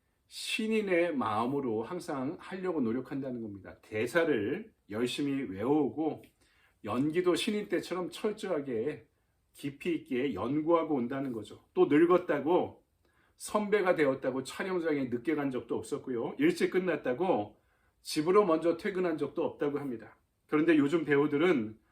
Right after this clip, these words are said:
주연급에 올라서면 그때부터 연기 외에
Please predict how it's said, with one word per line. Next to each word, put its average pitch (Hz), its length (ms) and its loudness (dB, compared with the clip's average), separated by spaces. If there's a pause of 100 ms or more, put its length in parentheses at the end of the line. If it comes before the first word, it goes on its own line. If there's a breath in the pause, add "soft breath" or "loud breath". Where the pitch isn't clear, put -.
(260 soft breath)
주연급에 175 640 4
올라서면 143 800 2 (460 soft breath)
그때부터 180 640 0
연기 160 540 0
외에 120 600 2